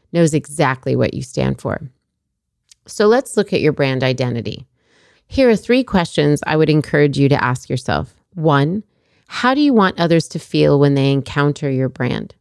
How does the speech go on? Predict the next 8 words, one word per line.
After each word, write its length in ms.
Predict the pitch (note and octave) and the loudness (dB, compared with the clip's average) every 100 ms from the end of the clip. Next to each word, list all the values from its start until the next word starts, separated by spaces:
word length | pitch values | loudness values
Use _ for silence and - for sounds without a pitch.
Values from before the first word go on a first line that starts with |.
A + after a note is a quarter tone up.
| _ _ _ _ _ _ - | _ _ _ _ _ _ -14
Two, 420 | - D3 C#3+ A3 _ _ _ _ _ _ | -2 0 0 -2 _ _ _ _ _ _
what 260 | F#3 A3+ - | 0 0 0
do 80 | C#4 | 2
you 140 | B3+ | 4
want 240 | F#3 F3 | 2 2
them 160 | F3 E3 | 0 -2
to 160 | - E3 | -4 -6
say 500 | - E3 D#3 D#3 | 0 2 4 4